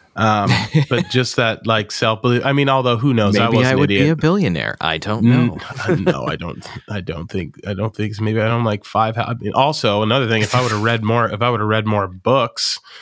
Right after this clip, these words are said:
Speaker 1: when I
Speaker 2: Mm-hmm.
Speaker 1: was younger, I would have been a lot better off. Like, if I ever have children, I am go-, I don't know how I'm gonna do this,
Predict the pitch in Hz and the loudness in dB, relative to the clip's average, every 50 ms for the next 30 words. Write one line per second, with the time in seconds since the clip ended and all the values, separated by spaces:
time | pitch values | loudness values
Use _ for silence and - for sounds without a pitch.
0 | - - - - 110 110 104 107 104 104 101 98 - - - 135 127 117 117 117 | -20 -14 -8 -4 -2 0 2 2 2 2 2 2 0 0 0 2 2 0 0 0
1 | 107 117 113 120 127 104 113 117 113 117 110 110 101 107 117 120 120 113 110 110 | 0 2 2 2 2 2 2 2 2 2 0 0 0 0 0 0 2 0 0 0
2 | 107 104 - - - - - - - 101 107 107 110 110 113 113 101 113 113 110 | -2 -4 -6 -14 -20 -20 -20 -6 -2 0 0 2 4 2 2 2 0 0 0 2
3 | 107 104 107 113 117 110 107 - 110 107 98 - 104 - 123 120 120 113 107 90 | 2 2 2 2 2 2 0 -2 -2 -4 -2 -2 -2 0 0 2 2 0 0 0
4 | 113 113 113 117 95 113 113 107 98 - - - - 123 117 120 110 104 110 104 | 0 0 0 0 0 0 0 0 -2 -2 -2 0 0 2 0 0 -2 -2 -2 0
5 | 104 101 101 107 110 _ _ _ _ _ _ _ _ _ _ _ _ _ _ _ | 0 0 -2 -4 -6 _ _ _ _ _ _ _ _ _ _ _ _ _ _ _
6 | _ _ _ _ - - 110 120 120 127 139 143 143 123 123 117 - 110 120 127 | _ _ _ _ -2 0 0 2 2 2 2 2 0 0 0 0 0 0 0 2
7 | 131 - 117 117 104 - - - - 113 110 120 127 151 160 160 165 160 185 180 | 0 0 -2 -4 -6 -6 -4 -2 -2 0 0 0 0 0 0 0 2 0 0 0
8 | - 123 123 143 156 180 196 214 202 - - - - | 0 0 0 0 0 0 -2 -2 -4 -8 -10 -12 -12